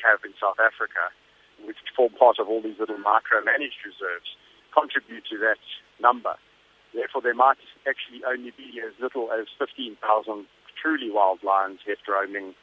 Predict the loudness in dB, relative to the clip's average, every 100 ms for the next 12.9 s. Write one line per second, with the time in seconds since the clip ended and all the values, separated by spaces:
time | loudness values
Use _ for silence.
0 | _ -18 0 2 4 0 -6 6 6 6
1 | -2 -2 -8 _ -20 -20 -14 0 2 2
2 | -2 0 2 2 2 0 0 2 2 2
3 | _ _ 6 6 6 -2 -4 -4 -2 -4
4 | -4 _ _ -6 -6 0 2 2 -4 -8
5 | -8 -12 -6 -6 -4 -10 -10 -4 0 2
6 | 0 -2 6 8 8 4 -4 -8 -10 -8
7 | -8 -12 -20 _ _ -10 -10 -10 -8 -8
8 | -6 -4 -4 -4 -10 -8 -8 -2 0 0
9 | 2 2 2 0 -6 -6 -2 0 2 2
10 | 2 0 -8 -8 4 4 4 0 -4 -2
11 | -2 -2 -6 -8 -12 -2 6 6 6 0
12 | -6 -6 -6 -6 -6 -2 -2 0 -6